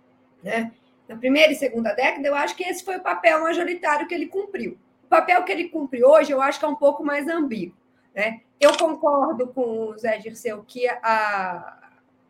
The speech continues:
a decisão dele, né, de avançar a fronteira da Ucrânia foi uma decisão defensiva. Acho que os Estados Unidos têm uma política muito agressiva, que deixa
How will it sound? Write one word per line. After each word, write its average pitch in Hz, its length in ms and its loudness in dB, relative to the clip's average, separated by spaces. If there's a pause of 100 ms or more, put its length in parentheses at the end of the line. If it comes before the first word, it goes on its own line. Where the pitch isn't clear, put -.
(760)
a 226 80 2
decisão 277 640 0
dele, 233 580 2
né, 208 260 -4
de 226 160 -6
avançar 262 500 0
a 277 40 -4
fronteira 269 460 0
da 240 120 0
Ucrânia 202 600 -4
foi 294 160 0
uma 277 140 0
decisão 220 420 -6
defensiva. 220 840 -10 (340)
Acho 302 360 4
que 311 60 -10
os 277 100 -8
Estados 262 300 -4
Unidos 247 260 -8
têm 269 120 -4
uma 240 120 -2
política 240 440 -6
muito 339 420 2
agressiva, 247 720 -2
que 196 140 -12
deixa 247 520 0